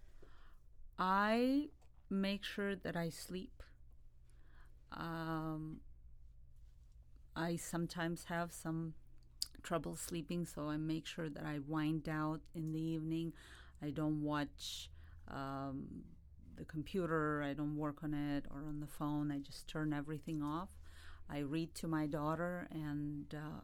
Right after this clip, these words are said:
I think that's a great way to actually get a good night's sleep, because a lot of metabolism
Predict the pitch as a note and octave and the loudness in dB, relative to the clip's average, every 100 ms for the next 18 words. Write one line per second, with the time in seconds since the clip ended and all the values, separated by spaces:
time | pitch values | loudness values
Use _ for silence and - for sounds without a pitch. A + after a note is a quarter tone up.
0 | - D3+ D3+ D#3+ D#3 D3 - - C#3+ D#3+ | -4 -2 2 2 2 0 -6 -6 0 2
1 | D3 D#3+ D3+ D3 C#3+ D3+ - D#3 - D#3+ | 2 0 0 0 -2 -8 -6 -8 -6 -4
2 | D3+ - - - D#3+ D#3 D3 C#3+ E3 D#3+ | -4 -6 -14 -6 -2 -2 -4 -6 -2 2
3 | D#3 - E3+ G3+ B3+ - - - - F#3 | 2 0 -2 -2 -2 -4 -6 -10 -4 -2
4 | - E3+ E3 E3 E3 F3 E3 - E3+ E3 | 0 2 6 6 6 4 2 0 0 2
5 | F3+ F3+ F3 F3+ F3+ | 4 4 2 0 0